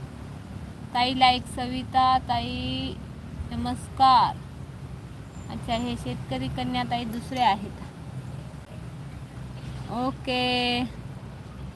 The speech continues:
सविता ताई नमस्कार म्हणतायत.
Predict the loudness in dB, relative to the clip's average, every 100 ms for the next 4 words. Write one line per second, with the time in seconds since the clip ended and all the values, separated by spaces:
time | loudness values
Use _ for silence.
0 | -10 -12 -10 -10 -10 -8 -8 -8 -8 -8
1 | -8 -10 -12 -8 0 2 4 6 8 8
2 | 8 4 0 -2 6 10 10 8 0 6
3 | 10 10 8